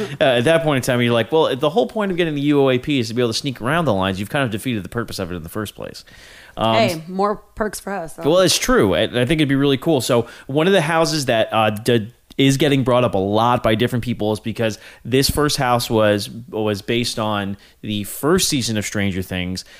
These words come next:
Speaker 1: And then next year, they're hoping that they would get Stranger Things season two.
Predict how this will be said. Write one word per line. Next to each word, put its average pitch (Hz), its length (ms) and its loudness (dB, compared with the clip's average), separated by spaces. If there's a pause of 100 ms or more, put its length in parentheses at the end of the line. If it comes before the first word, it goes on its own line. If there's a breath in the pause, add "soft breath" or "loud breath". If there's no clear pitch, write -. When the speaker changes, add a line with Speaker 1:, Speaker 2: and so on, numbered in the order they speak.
(220 loud breath)
Speaker 1:
And 107 220 -2
then 107 600 -2
next 143 440 -2
year, 123 220 0
they're 117 160 0
hoping 120 300 0
that 107 140 -4
they 110 100 -2
would 104 180 -4
get 104 300 -2 (220 loud breath)
Stranger 127 420 -4
Things 117 260 -6
season 95 400 -4
two. 82 760 0